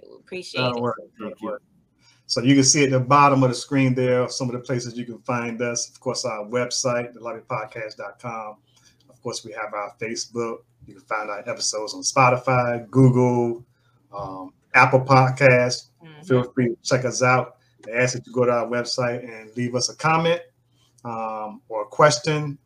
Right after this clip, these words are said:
Speaker 2: or even a show topic. Uh, let us know about the episode, or let us know what you thought about our host itself. You know, so we, we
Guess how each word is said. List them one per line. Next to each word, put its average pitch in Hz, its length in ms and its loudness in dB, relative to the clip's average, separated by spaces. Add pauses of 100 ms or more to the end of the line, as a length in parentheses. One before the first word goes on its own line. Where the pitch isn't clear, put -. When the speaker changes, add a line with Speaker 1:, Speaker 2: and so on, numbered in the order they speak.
Speaker 2:
or 117 120 -8
even 120 200 -2
a 117 40 -4
show 135 300 0
topic. 143 460 -2 (480)
Uh, 107 280 -10 (140)
let 127 120 2
us 127 120 0 (400)
know 120 60 -2
about 123 220 0
the 127 140 -2
episode, 143 680 2 (120)
or 113 180 -8
let 123 140 0
us 123 140 -4
know 127 80 2
what 127 160 0
you 123 60 -4
thought 127 200 2
about 123 440 2
our 120 300 2
host 139 420 -2
itself. 151 340 -2 (760)
You 117 80 -10
know, 117 140 -8
so 110 240 -6
we, 120 180 -6
we 120 80 -10